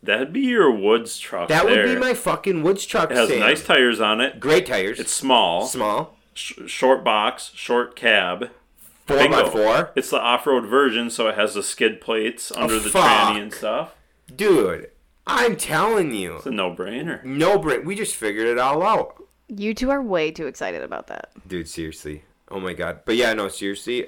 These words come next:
Speaker 2: Um, I think that'd be so much fun. Just
Speaker 3: Mm-hmm.
Speaker 2: having a little, having some land to get away to.
Speaker 3: Mm-hmm.
Speaker 2: Do some hunting on. Um, and then just, honestly, I would probably just make trails. I'd,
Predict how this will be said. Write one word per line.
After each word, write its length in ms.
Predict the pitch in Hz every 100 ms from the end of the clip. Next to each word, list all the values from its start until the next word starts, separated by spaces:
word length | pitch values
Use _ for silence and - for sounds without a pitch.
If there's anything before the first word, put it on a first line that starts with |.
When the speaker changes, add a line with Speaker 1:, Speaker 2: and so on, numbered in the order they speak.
| -
Speaker 2:
Um, 520 | 95 95 87 73 - _ _ _ _ -
I 100 | 107
think 240 | - 135
that'd 180 | 165 135
be 100 | 87
so 280 | - - 82
much 300 | 78 - -
fun. 340 | - 65 55 - 226
Just 160 | -
Speaker 3:
Mm-hmm. 80 | 101
Speaker 2:
having 240 | 90 85 80
a 100 | 80
little, 360 | 82 78 80 _ _ _ _ _
having 300 | 107 104 107
some 260 | - 90 87
land 320 | 87 90 90
to 100 | 92
get 140 | 98
away 240 | 92 98 95
to. 360 | - 104 107 - _ _ _ _ _ _ _ _ 247
Speaker 3:
Mm-hmm. 240 | 226 208 -
Speaker 2:
Do 120 | - 95
some 180 | 107 85
hunting 420 | 95 92 95 92
on. 360 | 92 87 87 - _ _ _ _
Um, 760 | - 87 87 82 80 78 76 76 _ _
and 220 | 92 90
then 180 | 90 87
just, 200 | 85 - _ _ - _ -
honestly, 500 | 110 131 135 170 -
I 140 | 110
would 200 | 139 165
probably 400 | - 95 101 135
just 240 | 120 95 -
make 220 | 113 -
trails. 560 | - 85 87 107 131 - -
I'd, 220 | 98 90